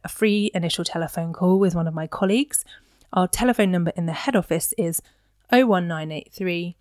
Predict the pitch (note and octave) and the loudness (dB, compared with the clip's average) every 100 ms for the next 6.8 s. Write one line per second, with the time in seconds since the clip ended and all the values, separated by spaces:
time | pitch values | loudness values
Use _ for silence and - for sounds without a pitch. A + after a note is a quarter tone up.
0 | _ _ _ - C4+ G3+ E3 D#3 - D#3+ | _ _ _ 2 2 2 -2 -2 -2 -2
1 | E3 D#3+ D#3 _ - F3 E3 D#3+ D#3 - | -2 -6 -10 _ -2 0 0 -2 -4 -10
2 | - - - - _ _ - F4+ F4+ - | -10 -8 -10 -12 _ _ 6 8 8 2
3 | _ - _ - - - - - F#3+ F#3 | _ -20 _ -20 2 2 4 4 4 6
4 | F#3 - G3+ F#3+ F#3 - F3 E3+ F3 A3+ | 0 6 6 6 2 4 4 4 0 -2
5 | - - G#3 G3+ G#3+ A#3+ B3+ B3 - G#3+ | -4 -2 2 6 8 10 10 8 6 2
6 | - - E3+ F3+ F3 F3 E3+ | 2 0 0 0 0 -2 -2